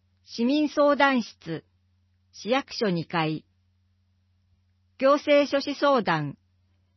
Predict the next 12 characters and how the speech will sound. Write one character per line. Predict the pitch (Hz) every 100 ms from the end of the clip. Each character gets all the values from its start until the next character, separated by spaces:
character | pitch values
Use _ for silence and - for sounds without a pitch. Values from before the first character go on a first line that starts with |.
| _ _ _ _
行 | 254 277
政 | 294 294 294
書 | 294
士 | 294 240
が | 196
対 | - 180 175 170
応。 | 170 160 156 _ _ _ _ _ _ _ _ _
一 | - - 302
組 | 277 233 180 -
三 | 240 262
十 | 226 269 -
分。 | 185 175 139 180